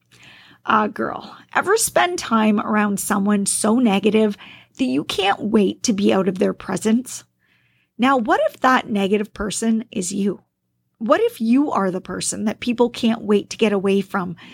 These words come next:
because you're sucking the joy right out of them? Negativity really does suck the life out of everyone around it. No one wants to have a miserable mom, a naggy wife,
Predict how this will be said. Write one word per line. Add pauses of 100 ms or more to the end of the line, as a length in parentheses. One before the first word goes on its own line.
(280)
because
you're
sucking
the
joy
right
out
of
them? (640)
Negativity (440)
really
does
suck
the
life
out
of (120)
everyone (200)
around
it. (520)
No
one
wants
to
have
a
miserable
mom,
a
naggy
wife,